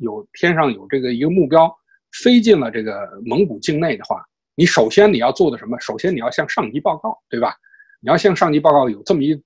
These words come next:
有这么一个的这个，这个飞机飞进来了，那么上级来决定是否要派这个歼击机去拦截。那么派了歼击机拦截以后，你还要在雷达的引导之下找到这架飞机，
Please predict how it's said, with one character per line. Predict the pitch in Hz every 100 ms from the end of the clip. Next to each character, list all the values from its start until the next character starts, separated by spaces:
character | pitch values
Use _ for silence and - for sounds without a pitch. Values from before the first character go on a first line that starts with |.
| -
有 | 110 101
这 | 202
么 | 165
一 | 123
个 | 135
的 | 123 120
这 | 117 113
个， | 107
这 | 107
个 | 104
飞 | - 165
机 | 196
飞 | - 302
进 | 143
来 | - -
了， | - _ _ _ _ _ _ - -
那 | -
么 | 170
上 | - 247 180
级 | 123 135 - _ _ _
来 | - 139
决 | -
定 | 185 143 120
是 | - 254
否 | - - - -
要 | 127
派 | - - 120 - _ _
这 | 127
个 | 104
歼 | 156 170
击 | 165
机 | 160 180
去 | - -
拦 | 123 156
截。 | 277 - _ _ _ _ _ _ _ - - - _
那 | -
么 | 180 330 - _ _ - _ _ _ _
派 | - 226
了 | 170
歼 | 139 185
击 | 180
机 | 165 180
拦 | 135 165
截 | 185
以 | 135
后， | 139
你 | 123 107
还 | 135
要 | 185
在 | 165 170 139 - _
雷 | 110 120 170
达 | 151 160
的 |
引 | 127 131 208
导 | 151 -
之 | 160
下 | 165 110 _ _ _ -
找 | 139 -
到 | - 120
这 | 120
架 | - -
飞 | - -
机， | -